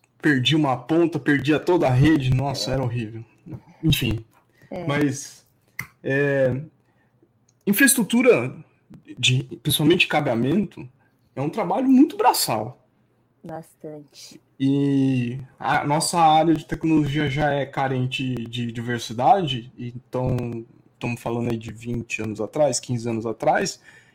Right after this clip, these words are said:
Speaker 1: e esse cenário, principalmente nesse trabalho físico, era pior.
Speaker 2: Com certeza.
Speaker 1: Como é que era o desafio pra você?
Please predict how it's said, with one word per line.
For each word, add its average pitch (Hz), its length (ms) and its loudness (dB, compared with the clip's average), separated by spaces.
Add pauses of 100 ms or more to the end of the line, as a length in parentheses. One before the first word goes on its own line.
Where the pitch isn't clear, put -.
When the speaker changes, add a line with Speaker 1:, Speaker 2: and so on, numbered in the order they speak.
(160)
Speaker 1:
e 131 80 2
esse 147 260 2
cenário, 139 560 2
principalmente 160 840 2
nesse 139 200 2
trabalho 131 400 0
físico, 190 460 -8
era - 180 -6
pior. 135 600 0 (960)
Speaker 2:
Com 170 220 -14
certeza. 160 640 -12 (1200)
Speaker 1:
Como 160 180 -2
é 170 60 0
que 170 100 -6
era 160 120 0
o 151 40 0
desafio 139 480 -4
pra 127 120 -6
você? 120 360 -8